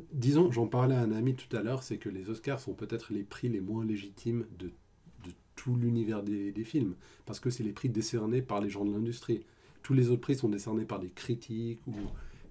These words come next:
des gens qui sont qualifiés pour donner leur avis, alors que là, c'est juste, euh,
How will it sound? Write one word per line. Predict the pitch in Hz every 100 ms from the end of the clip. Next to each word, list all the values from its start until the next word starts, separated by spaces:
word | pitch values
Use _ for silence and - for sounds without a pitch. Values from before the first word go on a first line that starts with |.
| 110
des | 107
gens | 110 117
qui | - 104
sont | 110 98 98
qualifiés | - 117 120 - 117 117
pour | - 95
donner | 104 101
leur | 98 92
avis, | 95 120
alors | 120 90 -
que | -
là, | 98 123
c'est | -
juste, | 82 110 117 -
euh, | 85